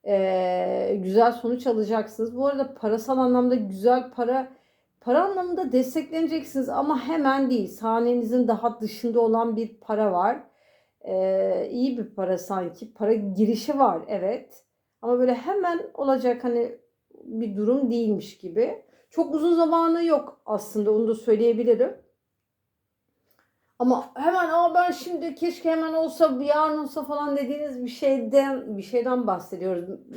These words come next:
bir durumdan. Ee, ya da beklediğiniz bir paraysa bu, hani bununla ilgili olumlu bir şey söyleyebilirim. Bu para, e, size doğru gelecek. Ama, ama hani hemen değil.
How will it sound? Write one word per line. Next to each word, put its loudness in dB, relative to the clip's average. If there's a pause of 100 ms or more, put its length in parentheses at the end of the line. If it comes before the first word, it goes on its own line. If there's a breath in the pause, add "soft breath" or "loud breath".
(160)
bir -10
durumdan. -4 (640 soft breath)
Ee, -2 (300)
ya 4
da 6
beklediğiniz 0
bir 0
paraysa 0
bu, -4 (120)
hani -2
bununla 4
ilgili 0
olumlu 4
bir -4
şey -4
söyleyebilirim. 0
Bu -10
para, -2
e, -6 (380 soft breath)
size 0 (140)
doğru 4
gelecek. -2 (260)
Ama, -6
ama -2
hani -12
hemen -2
değil. -4